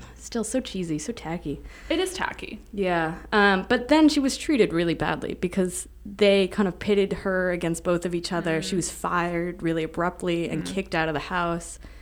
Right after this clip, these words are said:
Speaker 1: And she didn't get severance pay because they said that they didn't fire her and that she quit. Um,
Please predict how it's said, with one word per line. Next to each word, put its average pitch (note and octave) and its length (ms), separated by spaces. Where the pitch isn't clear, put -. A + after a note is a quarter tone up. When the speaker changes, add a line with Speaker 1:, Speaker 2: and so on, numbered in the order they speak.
Speaker 1:
And E3+ 140
she A3+ 80
didn't A#3+ 160
get G#3+ 160
severance G3+ 400
pay D3+ 220
because D#3+ 240
they E3 120
said G3 340
that C3+ 120
they C3 100
didn't - 200
fire C#3+ 320
her D#3+ 280
and F3 100
that D#3+ 120
she - 160
quit. - 480
Um, F3 580